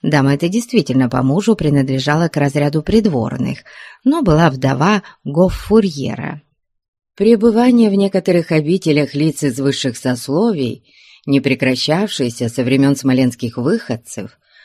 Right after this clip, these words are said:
а больше того тесные связи матерей с богатыми купцами столиц и больших городов, возвышали те обители перед другими, куда поступали только бедные, хотя и грамотные крестьянки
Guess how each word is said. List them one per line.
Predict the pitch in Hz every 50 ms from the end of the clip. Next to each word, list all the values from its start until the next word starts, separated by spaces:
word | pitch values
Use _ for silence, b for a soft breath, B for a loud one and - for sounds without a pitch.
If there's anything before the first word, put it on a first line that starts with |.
| B B B B B
а | 208 214
больше | 247 294 277 - 269 254
того | 262 254 233 254
тесные | 254 254 254 247 - 262 269 262
связи | - - 196 160 131 - 233 240
матерей | 123 123 120 - 135 131 160 190 185 156
с | 127
богатыми | 127 127 113 135 131 123 135 135 131
купцами | 127 139 127 123 - - 147 139 135 131
столиц | 127 - 127 123 120 135 180 170 - 135
и |
больших | 117 127 120 117 - 131 120 113
городов, | 120 120 117 117 113 107 156 196 202 170 - _ b b b b b b b b b b
возвышали | - 156 214 240 226 262 262 294 285 - - - 208 170 135 117 107 107 107
те | - - 139 135 127
обители | 120 117 160 220 233 233 - 160 151 151
перед | 143 - 175 190 202 202 170
другими, | 165 202 226 247 220 196 180 160 127 110 101 110 107 110 - B B B B B B B B
куда | _ - 120 120 120
поступали | 120 127 113 117 - 127 120 135 131 135 127
только | - 147 147 139 - 180 190
бедные, | 190 220 277 294 247 160 - 127 - - - - - - - - -
хотя | 123 117 - 120 110 110
и |
грамотные | 104 - 113 127 170 220 240 196 131 113 - - 113 107
крестьянки | - - 117 113 - - - 127 120 123 147 180 190 185 - 175 170 B